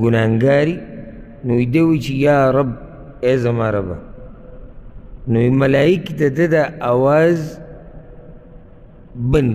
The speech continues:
کي چې بره نه رسي. وی بیا دی وی چې یا رب. نو ملائک د ده د آواز بند کي.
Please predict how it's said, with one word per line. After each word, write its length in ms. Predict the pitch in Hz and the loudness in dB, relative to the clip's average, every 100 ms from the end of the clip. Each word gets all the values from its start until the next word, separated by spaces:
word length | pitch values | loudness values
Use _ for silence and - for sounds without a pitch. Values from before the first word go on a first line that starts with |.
| - | -4
کي 120 | 95 | -12
چې 120 | 85 123 | -6 -2
بره 200 | 131 123 | 2 2
نه 120 | 113 101 | 2 0
رسي. 380 | 92 - - - - - - - - - - - - - - - - - - - - - - | -4 -8 -14 -16 -20 -20 -20 -20 -20 -20 -20 -20 -20 -20 -20 -20 -20 -20 -20 -20 -20 -20 -4
وی 140 | 127 135 143 | 2 2 4
بیا 140 | 226 226 | 4 4
دی 80 | 185 | 2
وی 200 | 180 170 127 | 2 0 -2
چې 120 | 143 123 | -2 0
یا 100 | 110 | 0
رب. 180 | 101 95 - - - - - - - - - - - | -2 -6 -10 -18 -20 -20 -20 -20 -20 -20 -20 -20 -6
نو 220 | 117 120 131 | 0 2 2
ملائک 280 | 131 139 170 143 | 2 4 2 0
د 60 | 147 | -2
ده 80 | 151 | 0
د 80 | 143 120 123 | -2 -2 0
آواز 300 | 135 151 123 | 2 2 0
بند 280 | 107 107 92 | -2 -4 -6
کي. 140 | - | -10